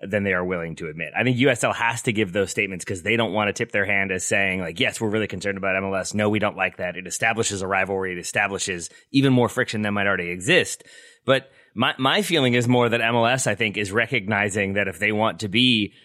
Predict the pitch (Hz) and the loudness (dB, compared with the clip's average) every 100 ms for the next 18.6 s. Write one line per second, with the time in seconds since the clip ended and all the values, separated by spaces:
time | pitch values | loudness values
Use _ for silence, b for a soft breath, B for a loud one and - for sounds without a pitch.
0 | b - 98 120 117 113 113 113 120 180 | b -6 0 2 2 2 2 0 2 4
1 | 139 131 120 110 113 117 104 110 - 110 | 6 4 4 2 2 0 -2 -4 0 0
2 | 107 101 _ - 117 120 120 113 127 113 | 2 -2 _ -4 0 2 4 2 2 0
3 | 123 123 120 - 113 101 95 98 101 107 | -2 -2 -4 -2 0 2 2 -2 0 -2
4 | 95 107 107 107 104 107 131 92 120 107 | 0 0 0 0 0 2 0 0 -4 -2
5 | 104 98 92 87 110 95 - 107 98 95 | -4 -6 -8 -2 0 0 -2 -2 0 0
6 | 98 92 95 92 87 b b b - 120 | 0 0 0 -2 -6 b b b 0 2
7 | 147 185 160 123 110 117 104 107 110 101 | 4 2 2 2 2 0 0 2 4 2
8 | 90 - 165 - 92 82 110 117 127 123 | -2 0 0 0 -4 -4 -2 -2 0 -2
9 | - B B B B B B 131 139 131 | -4 B B B B B B 0 2 2
10 | 135 135 117 120 - 135 123 117 117 - | 2 0 0 2 4 4 4 4 0 0
11 | 147 156 110 107 107 113 104 120 117 - | 2 2 2 2 2 -2 -2 0 0 0
12 | 110 82 98 101 - 98 117 - 87 - | -2 0 0 0 -2 -2 -2 -2 -4 0
13 | 120 - 101 98 92 95 82 120 117 101 | 0 2 -2 0 -2 -4 0 0 2 -2
14 | - 117 104 113 95 95 98 90 104 95 | -2 -2 -2 -2 -2 0 0 0 0 0
15 | 101 104 - 95 101 101 98 101 101 - | 0 -2 -2 0 2 0 0 -2 -2 0
16 | 98 101 104 104 101 104 - 101 104 104 | 0 2 2 2 0 -4 -2 0 2 0
17 | 98 90 101 - 95 - 104 98 143 147 | 0 -2 -2 0 -4 0 0 2 2 4
18 | 107 110 110 107 110 107 | 4 2 2 2 2 2